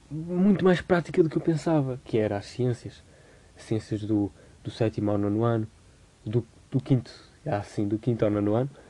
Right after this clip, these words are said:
era muito mais teórico. Eu gostava de estudar, mas depois fazer aqueles exercícios e, pá, não, era uma coisa que eu não gostava. E então tinha sido até um dia assim um bocado secante, mas até estava motivado a estudar,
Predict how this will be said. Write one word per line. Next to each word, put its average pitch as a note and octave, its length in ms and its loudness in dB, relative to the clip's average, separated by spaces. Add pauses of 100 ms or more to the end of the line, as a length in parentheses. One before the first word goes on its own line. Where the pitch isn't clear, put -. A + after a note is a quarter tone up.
(260)
era G#2+ 140 0
muito A#2 200 2
mais A#2 160 -2
teórico. A2 420 0 (460)
Eu D3 100 2
gostava D#3 240 -2
de C#3+ 80 -8
estudar, D#3 300 0
mas C3 120 0
depois - 180 -8
fazer D3+ 240 -2
aqueles C#3 240 0
exercícios B2+ 600 -2
e, A#2+ 200 -4 (880)
pá, C#3 160 -10
não, D3+ 360 -2 (200)
era D3+ 140 -2
uma D3 100 0
coisa C#3+ 200 -2
que D3 60 -2
eu C#3+ 40 4
não C#3 100 4
gostava. B2+ 360 -4 (1700)
E A#2+ 80 2
então C#3 220 4
tinha D3+ 260 0
sido D#3 160 0
até D3+ 120 -2
um C#3+ 120 4
dia C3 180 4
assim B2+ 240 -2
um A2+ 80 -2
bocado A2 320 -4
secante, C3+ 720 -2
mas C3 200 -4
até D3 140 -4
estava C3 220 0
motivado A#2+ 480 2
a B2 40 -2
estudar, B2+ 540 -2